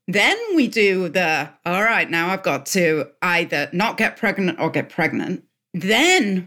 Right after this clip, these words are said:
we deal with being a mom. You know, if you're in a sexual relationship,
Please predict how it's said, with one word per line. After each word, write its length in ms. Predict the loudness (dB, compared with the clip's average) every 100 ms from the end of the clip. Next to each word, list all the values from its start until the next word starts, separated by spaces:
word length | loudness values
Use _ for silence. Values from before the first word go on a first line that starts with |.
| _
we 380 | -2 2 4 4
deal 640 | 2 2 4 2 2 0 -4
with 560 | -2 2 2 0 -6 _ -6 2
being 240 | 2 4
a 20 |
mom. 640 | 2 2 2 2 2 -2 -6 _ _ 0
You 120 | 2
know, 200 | 2 0
if 160 | -2 0
you're 160 | 2 2
in 120 | 2
a 40 |
sexual 460 | -2 -2 -2 0 0
relationship, 960 | 2 2 0 0 2 2 2 0 -6